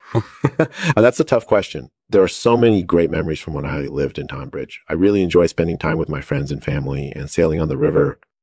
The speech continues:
But I guess my favorite memory would have to be when I stood on the summit of Mount Kenya and looked out at the entire world.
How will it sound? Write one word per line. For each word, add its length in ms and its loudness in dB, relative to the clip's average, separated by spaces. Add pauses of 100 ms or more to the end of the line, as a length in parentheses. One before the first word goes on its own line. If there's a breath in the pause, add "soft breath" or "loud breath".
(420)
But 120 2
I 80 2
guess 200 2
my 120 -2
favorite 320 2
memory 240 0
would 120 -2
have 220 -2
to 80 -4
be 420 -4
when 160 -4
I 80 -2
stood 240 -4
on 80 -4
the 80 -6
summit 300 -6
of 100 -8
Mount 200 -6
Kenya 280 -8
and 120 -8
looked 200 -8
out 160 -6
at 100 -10
the 80 -10
entire 340 -8
world. 380 -10